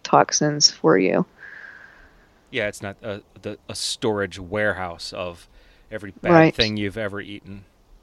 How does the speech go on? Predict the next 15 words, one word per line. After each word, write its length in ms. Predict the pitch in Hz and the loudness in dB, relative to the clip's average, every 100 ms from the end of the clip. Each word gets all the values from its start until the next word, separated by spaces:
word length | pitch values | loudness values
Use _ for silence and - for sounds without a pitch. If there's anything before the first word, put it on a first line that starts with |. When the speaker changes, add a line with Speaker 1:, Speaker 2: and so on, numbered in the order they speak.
| _ _ _ - - 214 | _ _ _ -14 -2 8
Speaker 1:
Now, 160 | 226 | 10
I 100 | 233 | 10
have 500 | 214 233 247 294 302 | 8 8 10 10 8
heard 360 | - 254 233 208 | 6 8 8 8
theories 400 | 214 208 196 196 | 6 8 8 6
that 200 | - - | 2 2
fat 340 | - 226 226 | 6 8 6
can 180 | - 190 | 0 0
do 160 | 175 160 | 2 4
that, 280 | 160 147 - | 6 4 2
sequester 640 | - - 180 202 - 175 | -2 4 6 6 4 6
away 260 | 170 165 160 | 6 8 6
toxins 840 | - 151 147 - 165 160 165 - - | 6 6 6 2 2 0 -2 -4 4
that 180 | 165 156 | 6 8
is, 480 | 156 156 160 - | 8 6 6 4